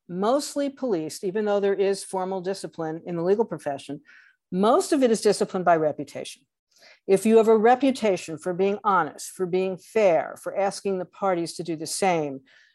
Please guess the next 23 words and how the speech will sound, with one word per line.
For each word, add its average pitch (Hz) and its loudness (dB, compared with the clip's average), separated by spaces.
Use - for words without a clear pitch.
you'll 202 2
have 196 0
a 190 2
good 175 2
reputation 190 -2
and 160 -6
people 170 -6
will 160 -4
use 151 -6
you 147 -6
again. 139 -6
And 160 -2
the 170 -2
minute 233 2
you 196 0
get 180 2
accused 214 -4
or 160 -4
you 151 -8
actually 147 -6
engage 185 4
in 147 -6
some 147 -4